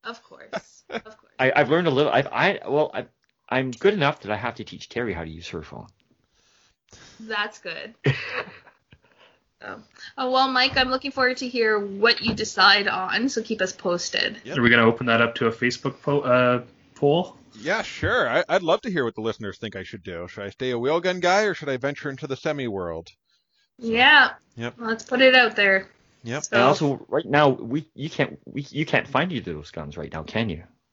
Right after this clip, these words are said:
Speaker 3: No, I can't. Uh, the G P, the ten millimeter G P one hundred was on sale. I did find a website, but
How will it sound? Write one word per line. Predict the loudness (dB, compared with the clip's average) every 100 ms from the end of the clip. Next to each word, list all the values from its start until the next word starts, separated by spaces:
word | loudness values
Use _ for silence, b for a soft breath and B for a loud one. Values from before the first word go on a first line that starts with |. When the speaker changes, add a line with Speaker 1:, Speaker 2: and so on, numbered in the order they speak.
| -20 -4
Speaker 3:
No, | 2 2
I | 2
can't. | -2 -6 -6 -4
Uh, | -4 -4 -4
the | -6
G | -10 -12
P, | -12 -14 -16 _
the | -8 -6
ten | -6 -6
millimeter | -6 -6 -6
G | -8 -12
P | -12
one | -12
hundred | -8 -6 -4
was | -4 -2 -2
on | -4
sale. | -4 -2 -2
I | -2
did | -6 -8
find | -10 -8
a |
website, | -8 -8 -6 -6 -6 -12 B B B B _ -2
but | -2 -2